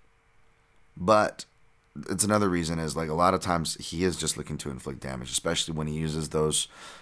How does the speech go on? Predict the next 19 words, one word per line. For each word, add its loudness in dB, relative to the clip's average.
transitionary 2
single 2
legs -2
to -2
spin, 2
get 0
center 4
cage 0
position, -2
and -8
strike -4
off -6
the -12
break. -2
Really 4
cool -4
move -2
he -12
does. -8